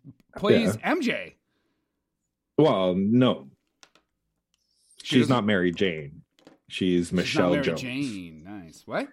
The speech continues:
Speaker 2: Yeah, she's not. She, her name's Michelle Jones.
Speaker 1: Oh, so she's M J, but not the M J.
Speaker 2: Exactly.
Speaker 1: Not Michael
Speaker 2: And I
Speaker 1: Jackson.
Speaker 2: think that's why, um, I think that's why it worked out kinda, like, really good. Like,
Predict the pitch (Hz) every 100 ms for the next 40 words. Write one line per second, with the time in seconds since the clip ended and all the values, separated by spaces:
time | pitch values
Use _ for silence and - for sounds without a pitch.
0 | _ _ 95 80 - 98 107 95 - 110
1 | 98 - 107 104 101 98 95 - 95 90
2 | 85 87 82 69 - - - - - 190
3 | 214 196 190 170 170 185 170 165 147 143
4 | 139 147 139 117 147 143 117 110 104 80
5 | 73 _ _ _ _ - 98 95 90 73
6 | - 73 - 147 147 117 107 120 113 101
7 | 110 113 - 104 98 95 - _ - -
8 | _ _ - 101 98 92 98 98 - _
9 | _ - 127 123 117 107 101 - - 101
10 | 90 87 85 85 85 87 - - 104 101
11 | 95 78 87 87 85 - _ _ - 110
12 | 87 87 85 82 98 101 95 127 95 87